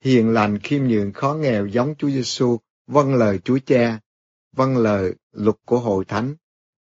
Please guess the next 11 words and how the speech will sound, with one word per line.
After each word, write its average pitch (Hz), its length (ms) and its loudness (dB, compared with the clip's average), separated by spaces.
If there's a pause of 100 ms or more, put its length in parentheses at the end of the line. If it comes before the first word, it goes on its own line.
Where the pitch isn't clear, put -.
sống 143 240 -6
đời 107 160 0
sống 127 320 -2
khó 147 240 0
nghèo 110 400 -2 (440)
và 92 480 -6 (200)
khiết 160 280 -4
tịnh, 87 220 -2 (840)
thì 104 200 0
đời 101 200 0
sống 135 320 -4